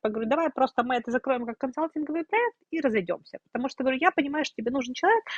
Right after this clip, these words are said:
который будет там ля-ля-ля, не говорит ли уважаемый Джин, это не ко мне". Вот. А он такой: "Ну, хорошо". В общем, мы с ним классно расстались, всё нормально, он мне даже заплатил денег больше, чем мы договаривались. Я тогда уехала, у меня, когда наконец появилось полностью свободное время, я уехала к родителям в Севастополь.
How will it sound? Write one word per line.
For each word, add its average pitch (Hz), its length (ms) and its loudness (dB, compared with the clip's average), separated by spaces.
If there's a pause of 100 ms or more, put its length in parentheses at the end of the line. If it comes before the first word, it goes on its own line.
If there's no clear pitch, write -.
(180)
который 320 280 6
будет 269 280 6
там 240 220 0
ля-ля-ля, 262 720 2 (360)
не 320 120 -2 (260)
говорит 277 360 2
ли 320 60 2
уважаемый 294 480 4
Джин, 196 220 4
это 320 200 -2
не 294 100 -2
ко - 140 -8
мне". - 140 -8 (600)
Вот. 233 340 10 (100)
А 208 280 6
он 220 80 -2
такой: 392 160 0
"Ну, 494 60 2
хорошо". 202 420 0 (120)
В 208 40 -4
общем, 226 240 -4
мы 415 80 2
с - 80 -4
ним 320 100 0
классно 302 320 2
расстались, 453 380 2
всё 294 100 -4
нормально, 285 460 0
он 226 60 -4
мне 214 100 -2
даже 196 180 -2
заплатил 196 380 -4
денег 277 300 -2
больше, 262 320 -2
чем 226 160 -12
мы 220 100 -6
договаривались. 240 640 4 (360)
Я 247 220 2
тогда 254 320 2
уехала, 233 640 2
у 220 80 -2
меня, 247 180 -2
когда 220 260 -2
наконец 226 400 -4
появилось 214 280 0
полностью 233 320 -4
свободное 220 320 -2
время, 370 300 -2
я 302 140 4
уехала 247 340 2
к - 120 -8
родителям 208 380 0
в - 60 -8
Севастополь. - 500 -4